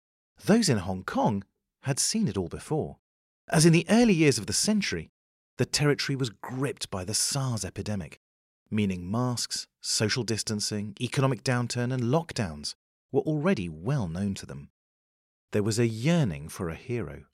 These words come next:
of any description, and he filled that hole magnificently. So many of the best racing stories display humble origins, and Silent Witness was no different. Foaled in Australia, his sire El Moxie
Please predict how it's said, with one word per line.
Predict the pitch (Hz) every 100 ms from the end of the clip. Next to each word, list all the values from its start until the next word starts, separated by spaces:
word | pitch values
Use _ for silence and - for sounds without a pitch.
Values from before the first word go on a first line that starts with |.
| -
of | 127 - -
any | 131 151
description, | 90 - - 95 - 76 - _ _ _ _ _ -
and | -
he | - 233 98 73 -
filled | - 113 101
that | 117 -
hole | 98
magnificently. | 95 107 98 92 95 - 90 76 60 73 _ _ _ _ _ _ _ -
So | - 339
many | 233 220 165
of | 110
the | 110
best | 117 104 -
racing | 120 113 107
stories | - 117 107 87
display | 127 - 139 143
humble | - - 190 101 92
origins, | 104 90 69 69 - _ _ _ _ _ -
and | 208
Silent | - 339 294 131
Witness | 170 101 - 151
was | 147
no | 151 160 101
different. | 120 - 60 - _ _ _ _ _ -
Foaled | - 302 277
in |
Australia, | 170 - - 127 101 65 - _ _ -
his | 160 -
sire | - 185 147 - -
El | 127
Moxie | 95 131 233 - - 67